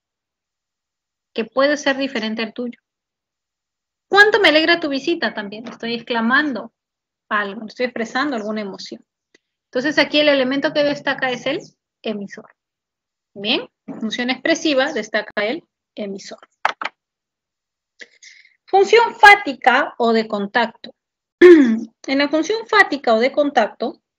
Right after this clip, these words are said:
el objetivo es asegurarte de que te estén comprendiendo, o sea, que realmente haya comunicación.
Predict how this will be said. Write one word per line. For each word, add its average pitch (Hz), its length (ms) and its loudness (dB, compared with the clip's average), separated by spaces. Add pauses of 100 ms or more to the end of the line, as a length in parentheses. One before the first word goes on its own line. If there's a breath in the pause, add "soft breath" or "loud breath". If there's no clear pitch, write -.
(580)
el 302 160 2
objetivo 370 640 0
es 403 160 -2
asegurarte 285 760 0
de 269 160 -4
que 220 120 -6
te 214 120 -14
estén 262 280 -10
comprendiendo, 247 1000 -6 (880)
o 208 40 -20
sea, 226 180 -6
que 240 160 0
realmente 285 460 0
haya 269 300 4
comunicación. 220 720 -8